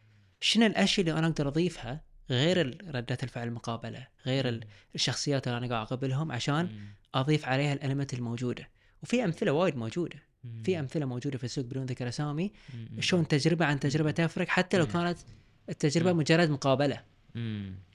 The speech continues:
Speaker 1: بتلاحظ أن العمل اللي هالشركة تسويه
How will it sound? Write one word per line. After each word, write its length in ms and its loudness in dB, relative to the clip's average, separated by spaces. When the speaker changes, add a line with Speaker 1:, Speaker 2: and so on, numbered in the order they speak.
Speaker 1:
بتلاحظ 400 4
أن 280 4
العمل 400 4
اللي 260 4
هالشركة 480 4
تسويه 520 0